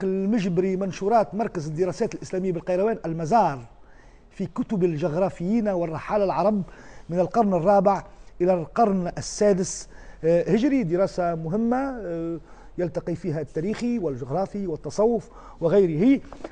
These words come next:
آه، نذكر ببعض الكتب، بكر العيادي، العتق والرق، مقالات في ثورات الربيع العربي وما تلاها،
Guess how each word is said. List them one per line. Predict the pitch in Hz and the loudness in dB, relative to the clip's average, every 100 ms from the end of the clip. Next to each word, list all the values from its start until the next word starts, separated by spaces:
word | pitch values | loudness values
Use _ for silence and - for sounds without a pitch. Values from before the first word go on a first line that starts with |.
| - | 2
آه، | 220 226 226 226 | 6 6 6 4
نذكر | 220 294 - 233 | 2 2 2 -2
ببعض | 208 226 196 | 2 2 2
الكتب، | 190 202 247 170 | -4 -4 -2 0
بكر | 190 208 - 202 | 2 0 0 0
العيادي، | 185 208 226 196 156 - | 2 4 4 4 0 0
العتق | 196 190 247 - - 175 | 0 2 0 0 -6 -4
والرق، | 170 165 233 - - 165 | -2 2 0 -2 -12 -10
مقالات | 170 185 190 233 - - - - - - | -4 2 6 6 4 -4 -20 -18 -18 -18
في | - 214 | -4 -2
ثورات | - 185 226 202 175 | 2 4 4 4 2
الربيع | 160 180 196 | 0 2 2
العربي | 180 151 196 160 165 | 4 4 2 2 0
وما | 165 175 | -2 -2
تلاها، | - 185 233 196 | 0 2 4 4